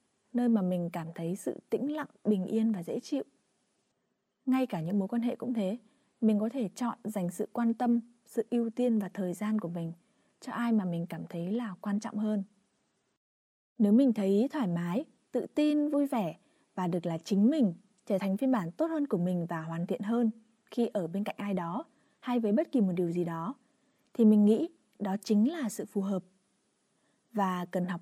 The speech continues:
cách chọn lọc những gì phù hợp với mình – học cách từ chối, buông bỏ những gì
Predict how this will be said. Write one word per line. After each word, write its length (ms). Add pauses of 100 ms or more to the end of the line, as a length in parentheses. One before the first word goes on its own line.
cách 180
chọn 180
lọc 260
những 140
gì 140
phù 180
hợp 200
với 100
mình – 280 (520)
học 220
cách 140 (120)
từ 200
chối, 320 (360)
buông 200
bỏ 240
những 140
gì 340